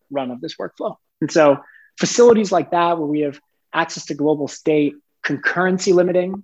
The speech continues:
maybe you don't want more than twenty tasks at a time to be talking to your database to avoid overloading it.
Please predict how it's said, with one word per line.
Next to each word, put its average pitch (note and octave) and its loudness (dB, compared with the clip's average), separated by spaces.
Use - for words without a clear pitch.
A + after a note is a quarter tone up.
maybe D#3 2
you D#3 0
don't D3+ -2
want D#3 -4
more D3 -2
than C#3 -2
twenty D3+ -2
tasks D3 -6
at C#3+ -2
a C3+ 0
time D3 -4
to D3 -12
be C#3 -2
talking C#3 -2
to - -6
your C3 0
database D3+ 2
to C#3+ -2
avoid C3 -4
overloading C3 0
it. A3 -2